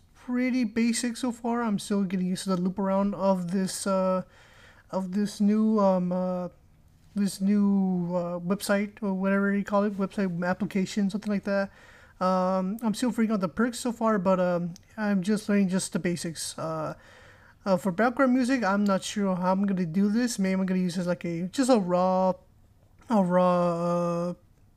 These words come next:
a raw voice so far, but I'll just get used to, to maybe, maybe I'll add music to this later on, but, uh, so far it's just, uh,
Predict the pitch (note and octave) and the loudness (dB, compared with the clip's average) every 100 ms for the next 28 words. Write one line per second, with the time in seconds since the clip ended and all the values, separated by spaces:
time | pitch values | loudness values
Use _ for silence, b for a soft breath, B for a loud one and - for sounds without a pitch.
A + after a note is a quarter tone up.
0 | _ G3 F#3+ F#3+ E3+ F3+ F#3+ - - F3 | _ 0 4 4 4 0 -2 -4 -6 -6
1 | - F#3+ F3 F3 G3+ F#3+ F#3 E3+ F#3+ F3+ | 0 0 0 -2 -2 -2 -4 -2 0 0
2 | - F#3 E3+ E3+ F#3+ b b b b b | -4 -8 -8 -8 -12 b b b b b
3 | _ - E3+ F3 G3 G#3 G3+ G#3 G3+ F#3+ | _ -8 -6 -4 0 2 2 2 2 0
4 | G3 G3+ G#3+ A#3 A#3+ E3 F#3+ G3+ B3 A#3+ | -2 2 4 2 0 0 0 2 0 0
5 | - B3+ C4 - - A#3+ B3+ C4 C4+ C#4 | -4 -4 -2 -6 -4 -2 0 2 2 4
6 | A3 G3 F#3+ F#3 G#3+ G3 G3 F#3 F#3 E3+ | 4 2 2 0 -2 -2 0 0 0 -2
7 | - F#3+ F3 F#3 E3+ F3 | -2 -2 -2 -4 -6 -8